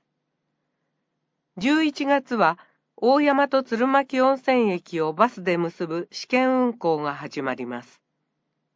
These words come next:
これにより、多くの観光客が訪れることで、地域の活性化が期待されます。地域の力を結集してお客様をもてなします。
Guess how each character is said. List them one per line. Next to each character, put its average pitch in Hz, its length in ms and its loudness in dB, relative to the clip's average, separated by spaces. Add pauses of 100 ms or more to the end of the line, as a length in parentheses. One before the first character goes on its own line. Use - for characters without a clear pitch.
(280)
こ 240 80 4
れ 277 140 0
に 269 160 -2
よ 247 120 2
り、 220 200 -4 (380)
多 285 200 4
く 233 160 -2
の 185 140 0
観 226 200 2
光 254 240 0
客 190 320 -6
が 160 140 -2
訪 165 260 -2 (140)
れ 233 140 0
る 190 80 -4
こ 160 160 -8
と 156 120 -6
で、 139 200 -8 (440)
地 262 220 -2
域 220 200 -4
の 175 120 -2
活 170 240 -8
性 240 240 0
化 214 200 -2
が 196 120 0
期 196 180 -14
待 180 220 -4
さ 165 160 -8
れ 151 120 -8
ま 135 180 -10
す。 - 160 -20 (1900)
地 320 220 0
域 254 180 -4
の 190 140 0
力 226 400 0
を 175 100 -2
結 170 260 -8
集 240 340 -2
し - 140 -12
て 208 300 -2
お 180 80 -6
客 233 240 -4
様 208 320 0
を 160 100 0
も 151 140 -4
て 160 140 -4
な 151 120 -6
し - 160 -14
ま 135 180 -6
す。 - 120 -20